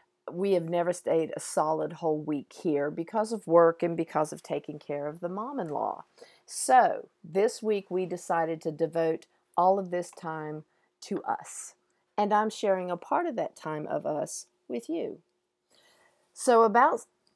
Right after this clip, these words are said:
s-, I don't know, ten years ago, you know how I am with numbers and dates, but about ten years ago,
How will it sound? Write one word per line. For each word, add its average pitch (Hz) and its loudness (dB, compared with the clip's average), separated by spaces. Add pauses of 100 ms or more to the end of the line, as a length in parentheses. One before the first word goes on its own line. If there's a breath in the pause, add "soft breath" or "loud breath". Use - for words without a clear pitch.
(120)
s-, - -10
I 220 8
don't 190 6
know, 202 6
ten 196 -4
years 202 2
ago, 214 6
you 196 -2
know 180 -4
how 185 -4
I 175 -2
am 175 -4
with 175 -8
numbers 175 -2
and 175 -4
dates, - 0
but 208 -2
about 240 -2
ten 220 -4
years 180 -4
ago, 160 -2